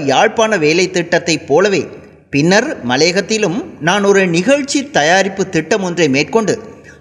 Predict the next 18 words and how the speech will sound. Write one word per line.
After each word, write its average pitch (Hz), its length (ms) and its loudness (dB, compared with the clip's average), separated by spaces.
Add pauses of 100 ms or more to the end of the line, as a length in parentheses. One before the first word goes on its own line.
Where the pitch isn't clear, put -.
(140)
அதை 175 240 2 (440)
வெற்றிகரமாக 196 960 2
நிறைவேற்ற 165 560 0 (160)
பிரபாகரன் 156 640 0 (240)
உதவியாக 139 680 -2
இருந்தார். 127 480 -2 (720)
தொழிலில் 214 520 2 (160)
நான் 143 280 0
காட்டும் 151 420 0 (100)
தீவிர 247 440 2
தன்மைக்கு 160 540 -2 (320)
ஈடு 277 300 4
கொடுத்து 170 480 2
பணிபுரிந்த 156 680 0
பிரபாகரனிடம், 151 800 0 (400)
சில 247 280 2
விசேட 311 500 2 (140)
நிகழ்ச்சிகளை 208 640 2